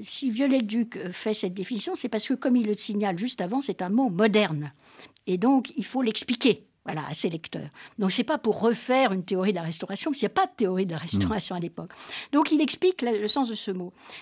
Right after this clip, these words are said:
Speaker 1: Et en fait, ça lui a été, euh, c'est devenu une, une, un peu une, une,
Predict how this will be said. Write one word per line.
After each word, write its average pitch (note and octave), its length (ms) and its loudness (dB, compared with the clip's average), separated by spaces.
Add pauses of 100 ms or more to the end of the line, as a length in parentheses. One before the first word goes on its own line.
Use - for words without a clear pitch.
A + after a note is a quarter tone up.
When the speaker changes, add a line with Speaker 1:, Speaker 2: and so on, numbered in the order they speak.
(100)
Speaker 1:
Et B3 60 4
en C4+ 60 6
fait, F#4 180 2
ça D#4 100 0
lui B3 240 0
a - 20 4
été, C4 480 2
euh, F3 140 -2
c'est C4 160 -2
devenu B3 480 2
une, F#3+ 280 0 (360)
une, E3 600 -2
un F#3 100 -6
peu G3 320 -2
une, E3 340 -8 (120)
une, A3 120 0